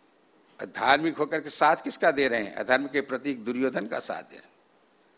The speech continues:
इसलिए कहते हैं, "पहले इन्हें मार।" ये भगवान श्री कृष्ण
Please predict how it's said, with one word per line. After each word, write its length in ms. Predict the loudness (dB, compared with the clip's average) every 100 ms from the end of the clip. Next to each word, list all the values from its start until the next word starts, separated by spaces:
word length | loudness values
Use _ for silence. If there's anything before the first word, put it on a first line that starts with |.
| _ _ _ _ _ _ -14
इसलिए 260 | -4 -2 2
कहते 200 | 2 2
हैं, 80 | 4
"पहले 260 | 6 6
इन्हें 160 | 4 4
मार।" 460 | 4 2 0 -14 _ _ _ _ _ _ _ _ _ _ _ _ _ _ _ _ -8
ये 160 | 0 0
भगवान 360 | 0 -4 -6 -6
श्री 200 | -6 -8
कृष्ण 400 | -10 -12 -14